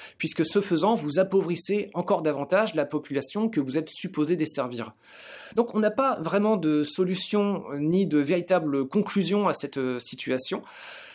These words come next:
Euh, une option,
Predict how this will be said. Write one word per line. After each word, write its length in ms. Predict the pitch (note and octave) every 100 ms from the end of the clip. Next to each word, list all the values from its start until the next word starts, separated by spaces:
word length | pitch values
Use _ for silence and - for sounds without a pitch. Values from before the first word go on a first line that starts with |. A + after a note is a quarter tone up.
| - - C#3
Euh, 560 | C#3+ C#3 C3+ C#3 A#2+ - _ _ _ _ _ _ _ _ -
une 120 | A3
option, 420 | B3 - G#3 C#4